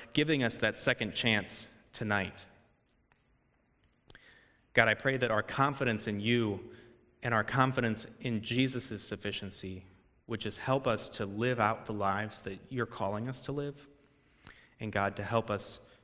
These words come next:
to live, um, as holy and acceptable living sacrifices to you.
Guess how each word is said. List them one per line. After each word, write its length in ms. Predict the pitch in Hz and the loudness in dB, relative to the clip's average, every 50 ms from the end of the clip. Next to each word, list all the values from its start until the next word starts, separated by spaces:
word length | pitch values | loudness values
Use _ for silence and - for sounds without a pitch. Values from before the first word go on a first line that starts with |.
| _ _ - | _ _ -8
to 120 | - 117 | -6 -4
live, 560 | 107 104 107 120 127 120 113 104 107 - - - - - | -2 0 2 4 4 4 4 2 -2 -6 -14 -18 -14 -10
um, 400 | 117 113 107 101 95 95 92 95 - - - _ _ _ _ _ _ _ _ _ _ _ _ _ _ _ _ _ - - - | -6 -4 -2 -2 -4 -6 -10 -12 -16 -20 -20 _ _ _ _ _ _ _ _ _ _ _ _ _ _ _ _ _ -20 -6 -4
as 140 | 123 113 | -4 -4
holy 320 | - - 131 135 143 139 127 | -2 -2 -2 0 2 2 0
and 80 | 117 | 0
acceptable 680 | 110 107 - 113 107 - - 104 104 101 95 92 92 - - - | 0 0 0 0 0 0 -4 -6 -4 -4 -4 -4 -6 -8 -8 -4
living 340 | 110 110 110 113 104 98 | -2 -2 0 0 -4 -6
sacrifices 800 | 92 - 95 98 98 - 95 - - - - - - - - - - | -6 -4 -6 -6 -6 -8 -10 -12 -10 -10 -10 -10 -12 -14 -14 -16 -16
to 100 | - - | -16 -16
you. 100 | - - | -16 -16